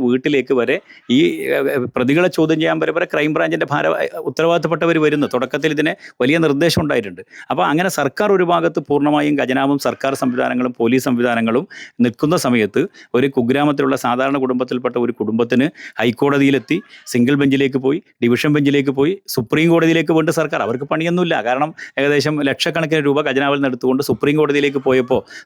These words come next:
സുപ്രീം കോടതിയുടെ മുമ്പിലേക്കൊക്കെ കടന്നു പോകുന്ന സമയത്ത് വലിയ നിശ്ചലാവസ്ഥയിലായിരുന്നു. പക്ഷേ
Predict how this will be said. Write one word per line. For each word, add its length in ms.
സുപ്രീം 320
കോടതിയുടെ 380
മുമ്പിലേക്കൊക്കെ 580
കടന്നു 260
പോകുന്ന 300
സമയത്ത് 360
വലിയ 160
നിശ്ചലാവസ്ഥയിലായിരുന്നു. 920
പക്ഷേ 140